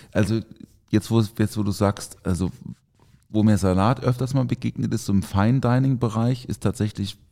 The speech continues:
wenn so, wenn so ein, ähm, so ein Steakhouse, also so, so ein,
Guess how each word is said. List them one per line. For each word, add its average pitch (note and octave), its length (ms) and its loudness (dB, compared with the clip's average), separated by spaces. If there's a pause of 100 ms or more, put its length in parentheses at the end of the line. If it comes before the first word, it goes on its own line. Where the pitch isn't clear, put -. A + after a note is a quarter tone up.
(320)
wenn F#2 160 0
so, F2 320 2
wenn F2 160 2
so F2 300 2
ein, E2+ 220 4
ähm, D#2 400 0 (840)
so - 100 -6
ein F#2+ 40 4
Steakhouse, F#2 680 -2 (100)
also E2+ 160 -2
so, F2 200 0
so - 140 -2
ein, F2 200 2